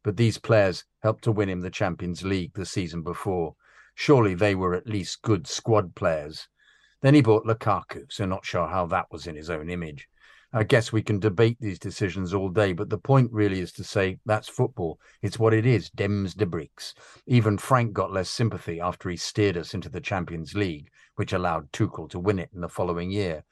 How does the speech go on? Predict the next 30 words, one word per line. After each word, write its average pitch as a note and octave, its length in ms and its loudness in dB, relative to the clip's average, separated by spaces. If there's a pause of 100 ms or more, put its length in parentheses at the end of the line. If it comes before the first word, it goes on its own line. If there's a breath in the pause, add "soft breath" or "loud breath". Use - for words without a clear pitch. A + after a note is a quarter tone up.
(280 soft breath)
And G#2 120 -2
Frank A#2 300 2
did F#2 200 -2
so F#2 220 0
with F2+ 160 -4
youngsters G#2+ 540 -2
on G2 100 0
a F#2+ 80 2
low G#2 240 4
budget, F#2 560 -2
a F#2+ 80 -8
transfer A#2 560 2
ban, E2+ 360 -4 (280 soft breath)
having G2+ 260 2
lost F2+ 300 -2
Hazard, A2+ 500 2 (400)
Gary A#2 300 4
Cahill, F2 640 -2
Luiz, G2 580 2 (160)
and G2+ 160 -2
dealing G2+ 340 2
with F2+ 200 -4
backroom F#2+ 480 -2
politics F2+ 580 -2
and F2+ 180 -4
vulture G2+ 380 0
executives F#2 840 -4 (360 loud breath)
who A#2 120 6
fought C#3 380 4
him F2+ 200 -2